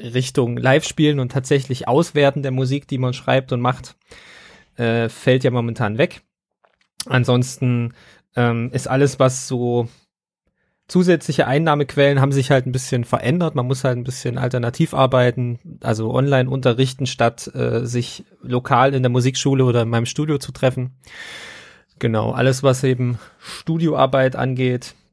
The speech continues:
ähm, machen wir jetzt momentan auch noch hier. Allerdings, äh, dann eben, wenn jetzt Bands bei uns aufnehmen, dann, ähm, <laughs> kommen sie halt einzeln vorbei, so wie es auch eigentlich früher war. Im Prinzip nimmt man ja immer bei einer Band Schlagzeug zuerst auf,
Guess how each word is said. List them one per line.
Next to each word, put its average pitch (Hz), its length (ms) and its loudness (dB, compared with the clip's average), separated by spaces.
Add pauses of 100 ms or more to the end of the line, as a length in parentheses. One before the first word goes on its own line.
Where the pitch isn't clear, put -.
(260)
ähm, 110 420 -4
machen 120 260 -4
wir 117 60 2
jetzt 113 180 -2
momentan 113 600 -2
auch 151 320 4
noch 147 240 -2
hier. 196 440 2
Allerdings, 127 600 0
äh, 113 420 2 (220)
dann 113 160 2
eben, 117 260 -2
wenn 113 140 -2
jetzt - 160 -4
Bands 127 220 0
bei 131 120 0
uns 123 160 -2
aufnehmen, 123 480 -2
dann, 107 360 -2 (680)
ähm, 101 220 -2 (160)
<laughs> - 140 -18
kommen 143 200 2
sie 131 140 4
halt 117 320 -2
einzeln 151 320 2
vorbei, 135 540 2
so 123 260 0
wie 123 60 2
es 120 100 -6
auch 113 180 -2
eigentlich 143 380 2
früher 175 320 2
war. 120 200 2
Im 120 140 -6
Prinzip 131 460 -4
nimmt 131 160 -4
man 123 140 2
ja 123 80 0
immer 123 180 0
bei 117 80 -2
einer 113 160 0
Band 117 300 0
Schlagzeug 123 440 0
zuerst 131 340 0
auf, 120 360 0